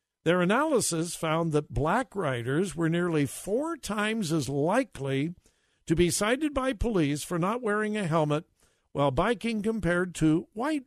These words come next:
riders. Further, in Seattle, nearly half of the citations issued for biking without a helmet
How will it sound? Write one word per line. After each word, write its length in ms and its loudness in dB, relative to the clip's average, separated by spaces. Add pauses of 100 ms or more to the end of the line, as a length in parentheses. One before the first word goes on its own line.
riders. 640 -6 (400)
Further, 480 2 (100)
in 260 0
Seattle, 500 0
nearly 420 2
half 460 -4
of 100 -4
the 100 0
citations 800 -2
issued 380 -4
for 140 -4
biking 480 -2
without 340 0
a 80 0
helmet 400 0